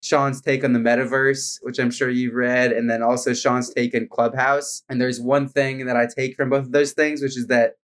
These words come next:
you know, it's a take. Like, it's very hard to go viral if you don't have that. So the biggest thing is, like, always have a take. That, so yeah, that's a long, I don't know, even know if I answered your question, but that's a long-winded answer to kind of, like,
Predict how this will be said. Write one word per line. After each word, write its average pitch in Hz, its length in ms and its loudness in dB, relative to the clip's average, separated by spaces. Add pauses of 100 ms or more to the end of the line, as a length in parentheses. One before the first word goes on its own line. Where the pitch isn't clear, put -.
(140)
you 135 80 -2
know, 127 80 0
it's 131 160 0
a - 60 2
take. 117 420 0 (480)
Like, 131 400 0
it's 143 160 -2
very 170 300 2
hard 160 240 0
to 151 40 -8
go 139 220 2
viral 131 500 2
if 127 120 -4
you 127 100 -6
don't 131 240 0
have 131 160 -4
that. 113 140 0
So 135 160 0
the 123 400 2 (100)
biggest 170 300 0
thing 143 160 0
is, 131 100 -6
like, 123 180 -4
always 135 360 2
have 123 160 0
a 120 60 -2
take. 107 420 -2 (420)
That, 120 280 0 (120)
so 113 340 2
yeah, 127 160 0
that's 123 200 -2
a - 20 0
long, 143 260 0
I 139 140 0
don't 170 140 -4
know, 170 100 -2
even 139 160 -6
know 127 140 -2
if 127 80 -4
I 127 60 0
answered 123 280 -4
your 117 120 -8
question, 131 480 -4
but 127 120 -4
that's 120 220 0
a 117 80 -4
long-winded 117 420 -4
answer 113 340 -2
to 110 120 0
kind 113 240 -2
of, 110 80 -6
like, 113 260 0